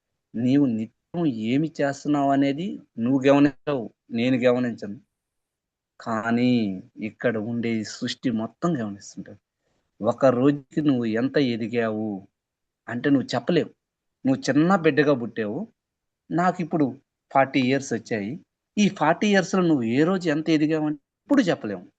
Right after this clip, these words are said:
నేను ఎంత పొడుగు వచ్చాను, ఈ రోజు ఎంత వచ్చానని. అట్లా కూడా మన లైఫ్ కూడా ఒక రోజుకి మనం ఏ పొజిషన్లో ఉన్నాం అనేది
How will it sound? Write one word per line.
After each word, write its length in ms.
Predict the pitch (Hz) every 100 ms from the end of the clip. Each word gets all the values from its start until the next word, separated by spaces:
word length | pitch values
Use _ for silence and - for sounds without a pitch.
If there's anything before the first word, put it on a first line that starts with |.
| _
నేను 220 | 131 135
ఎంత 260 | 127 151 156
పొడుగు 260 | 196 185 170
వచ్చాను, 480 | 160 160 165 180 -
ఈ 80 | 139
రోజు 240 | 151 135
ఎంత 180 | 139 143
వచ్చానని. 460 | 135 120 95 85 - _ _ _ _ _ _ _ -
అట్లా 420 | 101 - 117 113
కూడా 220 | 110 120
మన 240 | 113 101 92 92
లైఫ్ 300 | 117 147 -
కూడా 360 | 151 143 185
ఒక 200 | 117 -
రోజుకి 640 | 101 101 120 131 135 - 202 _ _ _ _ _ -
మనం 400 | 113 120 110 - 107
ఏ 380 | 101 110 135 185
పొజిషన్లో 600 | 190 - 175 - 170 156
ఉన్నాం 260 | 143 135
అనేది 360 | 131 139 113 277